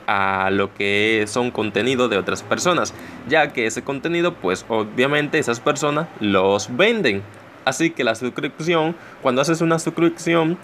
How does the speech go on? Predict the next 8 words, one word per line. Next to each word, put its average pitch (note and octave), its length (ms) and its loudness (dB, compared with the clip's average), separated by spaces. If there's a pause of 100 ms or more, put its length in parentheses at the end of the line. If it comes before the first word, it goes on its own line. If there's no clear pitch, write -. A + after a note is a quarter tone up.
(400)
tendrás C3 360 2
que D3+ 140 2
pagar B2+ 720 2 (880)
un D#3 160 2
monto E3 360 2
por G#2 140 2
la F#2+ 100 4
suscripción D#3 880 0